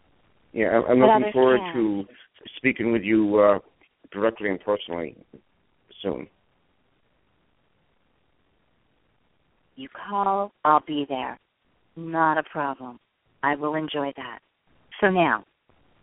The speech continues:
Speaker 2: what we wanna do then is end the conversation now and hold those other questions for next month.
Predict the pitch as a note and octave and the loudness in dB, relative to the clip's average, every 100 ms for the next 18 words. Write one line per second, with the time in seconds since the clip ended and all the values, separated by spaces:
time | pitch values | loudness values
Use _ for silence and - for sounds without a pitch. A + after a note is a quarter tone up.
0 | _ _ E3+ - G3+ G3 F#3 F#3 E3 D#3 | _ _ 0 2 0 2 2 0 -4 -6
1 | D3 C#3 B2+ - - - - - - E3 | -4 -6 -8 -12 -20 -18 -18 -6 0 0
2 | - - E3 F3+ F#3+ G#3 G3+ F3+ F3+ F3 | 0 4 4 4 0 -6 -6 -8 -10 -12
3 | E3 - F3+ D#3+ C#3+ - - _ _ _ | -12 -12 -14 -14 -16 -20 -20 _ _ _
4 | _ _ - - - - E3 D#3+ - G3+ | _ _ -20 -20 -16 -6 -6 -6 -4 0
5 | F#3 G#3 A3 G#3 F#3+ F#3+ G3+ F#3+ F#3+ - | 2 2 -2 -2 -6 -6 -8 -10 -12 -12
6 | F#3 F3+ D#3+ - E3 - | -10 -8 -8 -10 -12 -12